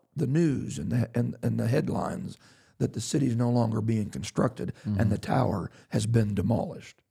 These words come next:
Speaker 2: Mm-hmm.
Speaker 1: 'Cause the pull is still to come in while Abraham is going out.
Speaker 2: Wow.
Speaker 1: And it is a man, it takes a man of faith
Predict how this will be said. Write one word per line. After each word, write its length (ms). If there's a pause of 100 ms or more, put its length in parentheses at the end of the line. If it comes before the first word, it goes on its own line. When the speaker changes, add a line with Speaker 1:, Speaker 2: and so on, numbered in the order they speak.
(140)
Speaker 2:
Mm-hmm. 280 (640)
Speaker 1:
'Cause 200
the 100
pull 440
is 180
still 240
to 120
come 320
in 280 (160)
while 240
Abraham 440
is 120
going 260
out. 160 (2000)
Speaker 2:
Wow. 320
Speaker 1:
And 320
it 320
is 340 (140)
a 140
man, 720 (160)
it 240
takes 420
a 160
man 920 (380)
of 260 (360)
faith 500